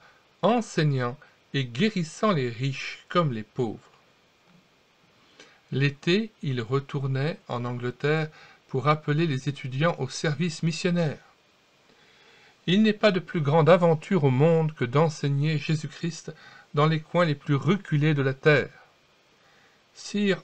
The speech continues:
Henry Holland, le médecin missionnaire qui a rendu la vue à plus de cent mille personnes, est un exemple de courage, de la force et des capacités qu'il faut mettre en œuvre pour marcher dans les traces de Jésus-Christ.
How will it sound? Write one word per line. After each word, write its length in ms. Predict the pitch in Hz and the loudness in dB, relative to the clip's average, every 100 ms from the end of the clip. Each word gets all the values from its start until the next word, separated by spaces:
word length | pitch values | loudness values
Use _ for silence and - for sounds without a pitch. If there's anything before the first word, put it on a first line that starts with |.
| - | -4
Henry 420 | 180 180 147 156 | 0 0 2 2
Holland, 380 | 151 135 98 95 104 | 2 0 -4 -8 -10
le 100 | 113 | -6
médecin 380 | 135 139 - 135 | -6 -6 -4 -2
missionnaire 580 | 139 147 147 147 139 | -2 -2 0 0 -2
qui 120 | - 139 | -4 -4
a 40 | |
rendu 240 | 139 135 | -2 -2
la 140 | 131 120 | -4 -4
vue 320 | 113 139 127 | -4 -4 -4
à 40 | |
plus 160 | 110 127 | -6 -10
de 100 | 117 | -10
cent 380 | - - 208 180 | -8 -4 -2 -2
mille 180 | 135 117 | -2 -6
personnes, 680 | 170 156 - 127 123 127 131 _ _ _ _ _ - | -8 -8 -6 -4 -4 -8 -16 _ _ _ _ _ -8
est 160 | 143 | -2
un 140 | 127 139 | 0 2
exemple 560 | 185 131 127 98 - | 0 0 -2 -4 -10
de 100 | 123 | -14
courage, 680 | - - 135 123 123 127 - _ _ _ _ - | -10 -6 -2 -2 -2 -10 -14 _ _ _ _ -12
de 100 | 127 | -4
la 140 | 120 110 | -4 -4
force 560 | - 156 151 - - - | -4 -2 -2 -6 -20 -12
et 80 | 123 | -6
des 260 | 120 117 - | -6 -8 -6
capacités 760 | 185 180 160 - 156 - 202 | -6 -4 -6 -4 -6 -4 -6
qu'il 180 | 196 127 | -4 -10
faut 160 | - 117 | -6 -2
mettre 300 | 165 - 120 | -2 -2 -8
en 180 | 110 | -2
œuvre 400 | 120 135 127 127 - - - _ _ | 0 2 0 -6 -10 -20 -20 _ _
pour 200 | - 120 | -8 -6
marcher 680 | 120 185 - - - 156 196 | 0 -2 -2 -6 -4 -4 -4
dans 140 | 143 | -6
les 120 | 110 101 | -8 -10
traces 680 | - - 131 127 - - - _ | -12 -2 -2 -2 -16 -20 -20 _
de 180 | - 98 | -18 -14
Jésus-Christ. 840 | - 170 123 - - - - _ | -4 -4 -4 -8 -18 -20 -20 _